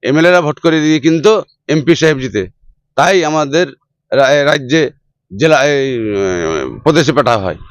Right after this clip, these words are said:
তাহলে আজকে আমরা বললাম যে, আবার পুনরায় বলেছি,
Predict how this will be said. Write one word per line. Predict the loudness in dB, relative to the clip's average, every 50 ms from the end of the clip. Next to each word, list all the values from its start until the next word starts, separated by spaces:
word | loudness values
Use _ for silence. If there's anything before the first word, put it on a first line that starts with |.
| -20 -20 -20 -20 -14 -4 -2
তাহলে | 0 2 4
আজকে | 2 2 0 0 2 2 2 2
আমরা | 2 0 0 2 2 2
বললাম | 2 2 0 2 2 4 2 2 0 -2 -8 -12 -12 -10 -8 -2 2
যে, | 2
আবার | 4 4 4 4 2 2 0
পুনরায় | -4 -6 -2 0 2 4 4 4 2
বলেছি, | 2 0 -2 -4 -2 -2 -2 -2 -4